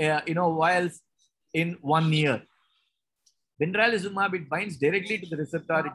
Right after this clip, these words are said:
depletes eosinophil within twenty-four hours in the blood.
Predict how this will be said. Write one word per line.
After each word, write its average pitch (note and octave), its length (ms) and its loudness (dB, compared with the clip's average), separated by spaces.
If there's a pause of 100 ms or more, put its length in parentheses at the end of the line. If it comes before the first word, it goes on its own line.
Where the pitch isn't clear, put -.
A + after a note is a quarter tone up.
depletes G#3+ 420 -6
eosinophil F#3 540 -6
within G#3 300 -4 (260)
twenty-four G#3 480 0
hours G3+ 240 4
in F3+ 80 0
the E3 180 -2
blood. C3+ 200 -2